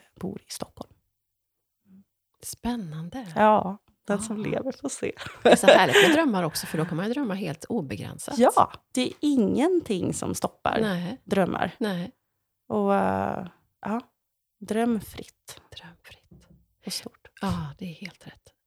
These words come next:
Speaker 2: Min sista fråga till dig är, vad vill du bli ihågkommen för?
Speaker 1: Oj. Ja, men jag vill bli ihågkommen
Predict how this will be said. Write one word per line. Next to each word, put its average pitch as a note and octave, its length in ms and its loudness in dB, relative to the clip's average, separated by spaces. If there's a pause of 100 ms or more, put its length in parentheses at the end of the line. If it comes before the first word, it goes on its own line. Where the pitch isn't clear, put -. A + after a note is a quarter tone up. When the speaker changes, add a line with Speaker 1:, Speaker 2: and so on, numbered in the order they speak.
(360)
Speaker 2:
Min G#3+ 280 0
sista A3 360 -4
fråga E3+ 280 -4
till E3+ 120 -8
dig E3+ 340 -8
är, E3+ 380 -10 (100)
vad F#3+ 260 -4
vill G3+ 160 -6
du D#3+ 140 -6
bli D3+ 160 -10
ihågkommen A3 760 -10
för? - 240 -16 (920)
Speaker 1:
Oj. G3 100 -6 (1600)
Ja, - 80 -6
men A#3 300 -2
jag A#3 460 0
vill A3 220 -6
bli G#3+ 200 -6
ihågkommen G3 1300 -6